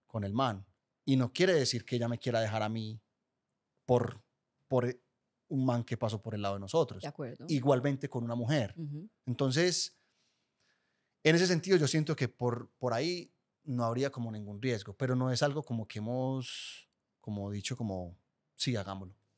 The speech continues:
Speaker 2: Siento que se necesita vivir mucho antes de tomar esa decisión. Y
Speaker 1: Sí.
Speaker 2: también creo que hay momentos, ¿sabes? En las
Speaker 1: Ujú.
Speaker 2: relaciones hay momentos.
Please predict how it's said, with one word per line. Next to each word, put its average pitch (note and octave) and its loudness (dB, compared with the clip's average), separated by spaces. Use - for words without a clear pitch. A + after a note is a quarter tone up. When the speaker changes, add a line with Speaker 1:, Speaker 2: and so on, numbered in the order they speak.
Speaker 2:
Siento G3 -4
que A3 -4
se G3 0
necesita F3+ -2
vivir F#3+ 0
mucho G3 -2
antes F#3 -2
de D#3+ 2
tomar D#3+ 0
esa F3 0
decisión. D#3+ -2
Y A#3 0
Speaker 1:
Sí. - -2
Speaker 2:
también G#3 0
creo A#3+ -2
que - -2
hay F#3 2
momentos, F3+ -2
¿sabes? F3+ -2
En E3 0
las D#3+ 4
Speaker 1:
Ujú. D#3+ 2
Speaker 2:
relaciones G3 0
hay E3+ 0
momentos. D#3+ -4